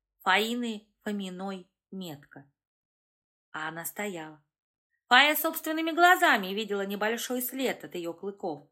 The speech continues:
Но дело было в том, что хищница не знала законов, которые действовали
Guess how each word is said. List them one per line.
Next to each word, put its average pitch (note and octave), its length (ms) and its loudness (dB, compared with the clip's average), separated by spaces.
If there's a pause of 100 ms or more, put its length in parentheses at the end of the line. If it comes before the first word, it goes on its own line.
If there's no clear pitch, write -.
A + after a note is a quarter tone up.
(600)
Но F#3 260 -4
дело G3 320 -2
было F#3+ 240 -2
в - 120 -12
том, G3+ 220 -4
что F3 280 -8
хищница G3 560 -10
не A3+ 160 -6
знала G3+ 420 -2
законов, F#3+ 640 -6 (300)
которые F3 440 -4
действовали D#3 880 -8